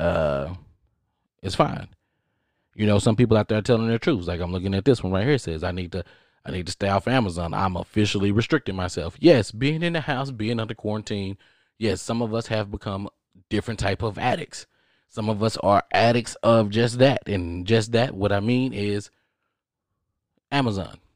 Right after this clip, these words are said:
Am I addict of Amazon? No. No. Uh, I'm not, I'm not purchasing not purchasing things. Um, but what I did notice the other day, I did order, I did order, um, some undergarments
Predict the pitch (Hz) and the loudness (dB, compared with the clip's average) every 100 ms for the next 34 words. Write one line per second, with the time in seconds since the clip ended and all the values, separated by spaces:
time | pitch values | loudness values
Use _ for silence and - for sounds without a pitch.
0 | _ _ _ _ _ _ - 107 107 117 | _ _ _ _ _ _ -4 2 4 4
1 | 123 120 120 117 123 107 120 123 117 123 | 4 2 0 0 -4 -2 -4 -2 -2 -2
2 | 120 - _ _ _ _ - 110 104 87 | -2 -6 _ _ _ _ -6 0 2 0
3 | - _ _ _ _ 92 98 82 - - | -6 _ _ _ _ -10 -4 -4 -6 -20
4 | _ _ 92 90 92 92 98 101 - 98 | _ _ -4 -2 -2 -2 -2 -2 -4 -6
5 | 92 - 117 113 131 120 107 _ _ _ | -2 0 0 0 -2 -2 -4 _ _ _
6 | - 107 113 117 113 110 123 117 123 123 | -8 -4 0 0 -2 0 0 2 0 0
7 | 120 - _ - 101 98 92 92 95 _ | -4 -14 _ -4 -2 0 -2 -6 -16 _
8 | _ _ _ - 113 107 101 123 160 139 | _ _ _ 0 2 4 4 4 4 2
9 | 101 95 - - _ _ 98 98 92 90 | -2 -2 -8 -16 _ _ -4 -2 -2 -4
10 | 90 90 82 104 107 - 104 101 98 92 | -6 -8 -6 -4 -4 0 0 2 0 -4
11 | _ _ _ _ _ - 101 120 - 117 | _ _ _ _ _ -14 -4 -2 0 0
12 | 113 117 120 95 95 85 71 110 _ _ | 0 -2 -6 -6 -6 -6 -10 -14 _ _
13 | _ _ _ _ _ _ _ _ _ _ | _ _ _ _ _ _ _ _ _ _
14 | 131 - 110 104 92 90 98 - - | -12 -6 -4 -2 -2 -4 -6 -14 -20